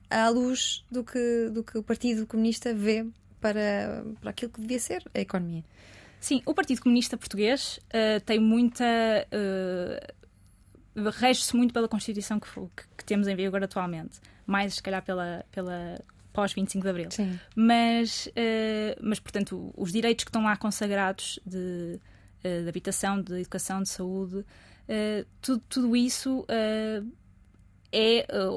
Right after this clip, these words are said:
Speaker 2: faz parte do discurso político do P C P como isto ainda não se cumpriu,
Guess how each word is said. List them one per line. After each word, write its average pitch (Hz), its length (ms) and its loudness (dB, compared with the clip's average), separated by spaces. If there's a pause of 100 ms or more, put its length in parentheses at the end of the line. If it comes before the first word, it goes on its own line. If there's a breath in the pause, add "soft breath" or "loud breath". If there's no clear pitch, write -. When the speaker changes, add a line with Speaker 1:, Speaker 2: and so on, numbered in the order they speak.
(180)
Speaker 2:
faz - 240 2
parte 220 320 0
do 185 140 -4
discurso - 340 -8
político 208 360 -2
do 202 60 -4
P 208 120 -6
C 214 180 -2
P 240 280 0
como 262 380 4 (560 loud breath)
isto - 240 2
ainda 214 140 4
não 214 80 2
se - 100 -2
cumpriu, 254 400 2